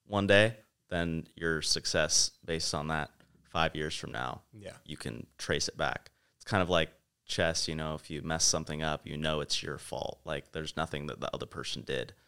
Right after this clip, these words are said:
Speaker 2: Yeah.
Speaker 1: It's, you know, life is just a big, big chess game. You just gotta plan ahead, make
Speaker 2: Yeah.
Speaker 1: your decisions, and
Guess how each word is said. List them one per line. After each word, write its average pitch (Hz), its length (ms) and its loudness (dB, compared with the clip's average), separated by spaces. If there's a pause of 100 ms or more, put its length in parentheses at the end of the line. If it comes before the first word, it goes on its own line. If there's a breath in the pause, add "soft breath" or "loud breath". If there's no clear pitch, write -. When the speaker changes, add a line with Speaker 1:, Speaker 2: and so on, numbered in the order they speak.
Speaker 2:
Yeah. 104 240 -8 (200)
Speaker 1:
It's, - 420 -2
you 82 100 -14
know, 62 200 -12
life 71 260 -4
is - 120 -6
just - 160 -6
a - 40 -6
big, 71 220 -4 (640)
big 76 180 -6
chess 73 260 -2
game. 67 240 -8
You 73 80 -8
just 76 160 -6
gotta 76 200 -2 (720)
plan 90 240 2
ahead, 85 400 4 (100)
make - 120 -8
Speaker 2:
Yeah. 87 140 0
Speaker 1:
your 90 100 2
decisions, 80 600 -2
and 71 300 -8